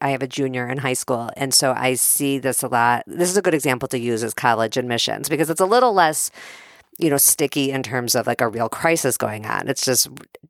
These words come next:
an issue of, like, personal information. Maybe if two friends say to each other, You know what, let's just not talk about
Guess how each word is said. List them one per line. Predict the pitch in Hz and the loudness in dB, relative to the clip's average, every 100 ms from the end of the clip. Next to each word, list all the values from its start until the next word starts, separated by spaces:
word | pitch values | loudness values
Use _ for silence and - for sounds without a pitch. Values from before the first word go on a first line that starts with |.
| _ - | _ -2
an | 151 | 0
issue | 131 123 127 | 2 4 2
of, | 110 | 2
like, | 113 - | -2 -4
personal | - 143 - 117 | -2 0 0 -2
information. | 113 113 113 107 107 - - - 147 | -4 -4 -4 -4 -4 -6 -8 -8 2
Maybe | 139 151 165 | 4 4 4
if | 147 | 4
two | - - 139 | 2 0 0
friends | - 131 127 127 | 0 0 2 2
say | - 127 | 2 2
to | 131 | 0
each | 127 123 | 0 2
other, | 135 123 | 2 2
You | 127 185 | 0 2
know | 220 | 4
what, | 214 185 | 4 4
let's | 202 - | 2 2
just | 226 | 0
not | 180 147 | 0 0
talk | 143 123 | 2 0
about | 131 127 117 110 | 4 4 4 2